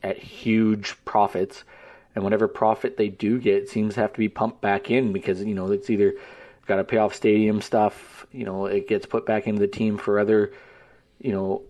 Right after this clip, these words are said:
improvements and stuff like that. It's just not something where it's just a be all end all. These owners, they might have deep pockets, but it's nothing like we've seen, like we see in the other leagues.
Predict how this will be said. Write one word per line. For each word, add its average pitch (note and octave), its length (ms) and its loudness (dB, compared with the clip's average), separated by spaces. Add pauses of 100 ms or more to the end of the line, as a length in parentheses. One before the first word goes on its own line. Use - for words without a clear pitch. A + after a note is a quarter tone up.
improvements A#2 480 0
and G#2+ 80 -12
stuff A#2 200 -2
like - 140 0
that. B2+ 160 4
It's G2+ 160 -2
just - 240 -6
not G#2+ 280 0
something G2+ 600 -4
where F#2+ 460 2 (520)
it's A2+ 140 -10
just G#2 160 -4
a G2+ 40 0
be G#2 160 0
all G2+ 120 4
end A2 120 2
all. F#2+ 140 2
These F#2+ 180 -4
owners, A2 300 2
they G2+ 160 2
might A2+ 140 2
have G#2 160 -2
deep A2 160 -2
pockets, G2+ 400 0
but F2+ 120 -4
it's - 220 -6
nothing A2 400 0
like G2 220 -2
we've G2 140 -2
seen, A2 240 -2
like G2 180 -2
we A2 120 0
see B2 200 -2
in A2 100 2
the G2+ 80 2
other F#2+ 160 2
leagues. F#2+ 380 -2